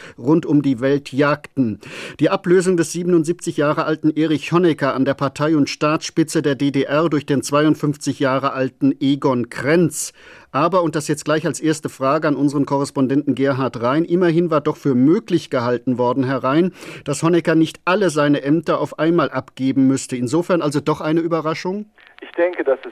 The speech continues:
Speaker 2: doch in dieser Form eine Überraschung war. Wir hatten ja in den letzten Tagen alles spekuliert, ob es eine kleine oder eine große Lösung geben würde. Dies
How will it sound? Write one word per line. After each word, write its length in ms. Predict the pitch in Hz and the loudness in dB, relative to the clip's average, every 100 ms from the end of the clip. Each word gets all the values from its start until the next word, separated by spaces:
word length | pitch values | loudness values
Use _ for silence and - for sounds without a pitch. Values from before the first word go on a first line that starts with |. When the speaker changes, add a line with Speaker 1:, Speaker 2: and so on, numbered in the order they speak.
| - | -2
Speaker 2:
doch 280 | 165 170 - | 0 0 -4
in 200 | 127 123 - | -14 -14 -10
dieser 260 | 170 160 135 | -6 -2 -2
Form 320 | 135 127 - | 0 0 0
eine 200 | 117 113 | -4 -4
Überraschung 500 | 110 101 101 - 98 - | -2 0 -2 -4 -14 -4
war. 320 | 101 101 104 110 | 0 0 -2 -6
Wir 120 | 120 120 | -4 -2
hatten 280 | 143 151 | -2 -2
ja 100 | 135 | -2
in 60 | 120 | -2
den 100 | 117 | -2
letzten 300 | 117 - 113 | -6 -6 -8
Tagen 340 | 117 104 101 | -2 -2 0
alles 240 | - 113 107 | -4 -4 -6
spekuliert, 600 | - 110 110 110 120 117 | -10 -10 -8 -4 -2 0
ob 80 | 127 | -4
es 160 | 107 113 | -6 -8
eine 140 | 101 | -8
kleine 420 | - 120 117 117 | -2 0 0 -2
oder 180 | 107 107 | -2 0
eine 140 | 101 101 | -2 -4
große 440 | 101 135 135 120 | 0 2 0 -2
Lösung 320 | 98 95 101 101 | -4 -4 -6 -8
geben 320 | 113 107 110 - - - - | -6 -6 -8 -18 -18 -12 0
würde. 360 | 127 135 131 127 | 4 4 2 -4
Dies 240 | 156 | -6